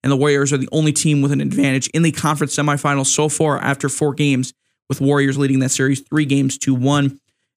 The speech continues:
And, uh, the Warriors are back, man. They're here. They're, they're back to being the Warriors of old. We thought we had gotten rid of them when Kevin Durant went away and, um, Klay Thompson went down with a couple injuries. It kinda looked like the, the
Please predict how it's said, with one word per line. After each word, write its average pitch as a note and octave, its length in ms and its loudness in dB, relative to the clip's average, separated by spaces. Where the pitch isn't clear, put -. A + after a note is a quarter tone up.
And, B2+ 240 0
uh, B2+ 140 0
the C3+ 100 -2
Warriors F3+ 320 2
are F3 60 2
back, F#3 300 -2
man. D3+ 240 2
They're C#3 100 2
here. F3+ 360 2
They're, C#3+ 320 2
they're C3+ 140 0
back D3+ 280 0
to D#3+ 80 0
being D#3 240 2
the D3+ 80 4
Warriors D3+ 360 2
of C3+ 120 -2
old. D3 240 0
We C#3+ 80 2
thought D3 300 -2
we D3 100 2
had C3 140 -2
gotten C3+ 280 -2
rid C#3+ 140 4
of D3+ 120 0
them D3+ 260 0
when C#3 120 2
Kevin C#3 280 2
Durant C#3 400 0
went D3+ 140 2
away D3 480 2
and, B2 220 2
um, B2+ 240 0
Klay C#3+ 220 -2
Thompson D3+ 380 0
went C#3+ 100 2
down C#3+ 220 2
with C#3 80 2
a - 40 -6
couple C#3 320 0
injuries. D3 380 2
It C#3 80 -4
kinda C#3 220 -2
looked C#3 220 -2
like C#3 200 -2
the, B2+ 260 0
the B2+ 440 -2